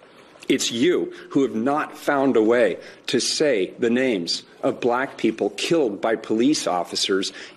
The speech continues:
even as people in law enforcement have. And it's you who claimed that white supremacists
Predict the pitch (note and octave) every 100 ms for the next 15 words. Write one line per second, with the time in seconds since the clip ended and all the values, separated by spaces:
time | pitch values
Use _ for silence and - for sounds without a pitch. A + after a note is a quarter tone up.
0 | - F#3+ G3+ D#3 G2+ - - - - B2+
1 | - F3 E3+ C#3 A2+ G#2+ A#2 A#2 C3+ B2+
2 | - G#2+ G#2 - F#2+ F#2 - A#2 G2 E2+
3 | - - - - - - C#3 C3+ - G#2+
4 | D3+ F#3+ A#2 C3+ G#2+ - C#3 A#2 E2+ -
5 | - - - A#2+ B2 C#3+ - - C#3+ -
6 | D3 G2+ - G#2+ G2 -